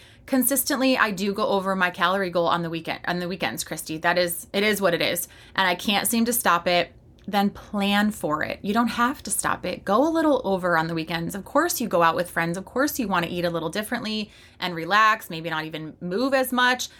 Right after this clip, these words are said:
So plan to do that. Like, work with it. If you can't change it, if it's been ten years and you've been falling off track every flippin' weekend,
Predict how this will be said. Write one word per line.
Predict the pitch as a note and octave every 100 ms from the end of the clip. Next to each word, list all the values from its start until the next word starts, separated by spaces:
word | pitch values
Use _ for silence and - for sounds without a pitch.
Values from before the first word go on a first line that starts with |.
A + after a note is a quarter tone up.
| - _
So | - D#4
plan | - A3+ C4+ C4+ E4+ F#4+
to | B3+
do | C4+
that. | D4 -
Like, | G#3
work | G3 D4 F4
with | C4 -
it. | G3
If | F3+
you | B3
can't | - G4 F#4
change | - A#3+ A#3
it, | C4
if | -
it's | C#4+
been | E4 D#4+
ten | A#3+ A3+
years | G#3 F3 G#3 G#3+
and | F#3+
you've |
been | E3+ D#3+
falling | F3+ F#3 G3
off | F#3+
track | - E3+ -
every | E3+ E3 F#3+
flippin' | F#3+ - F#3 F#3 F#3 F3
weekend, | D#3+ D#3+ F#3+ G#3 G#3+